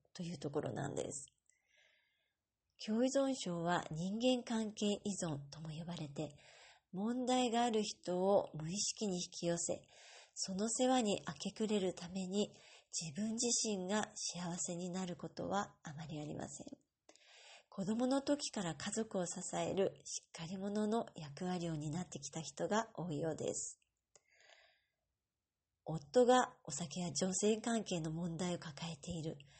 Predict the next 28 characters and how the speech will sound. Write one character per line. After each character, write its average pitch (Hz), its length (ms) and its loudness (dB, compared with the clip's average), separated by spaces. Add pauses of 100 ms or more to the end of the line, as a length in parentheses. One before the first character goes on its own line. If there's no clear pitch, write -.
(360)
子 180 160 -10
供 226 320 2
が 247 280 6 (400)
摂 - 200 -8 (200)
食 185 100 -2
障 196 420 0
害 165 280 -2
や 196 180 2 (200)
引 - 60 -20
き - 120 -12
こ 202 100 0
も 226 140 0
り 247 100 4
な 247 180 4
ど 202 140 2
の 214 300 4
問 143 200 -6
題 175 140 -6
を 170 60 -6
抱 - 280 -14
え - 60 -16
て - 80 -16
い - 40 -14
る。 - 120 -18 (640)
ま 170 100 -8
た、 - 300 -2 (480)
親 180 260 4
や 185 260 6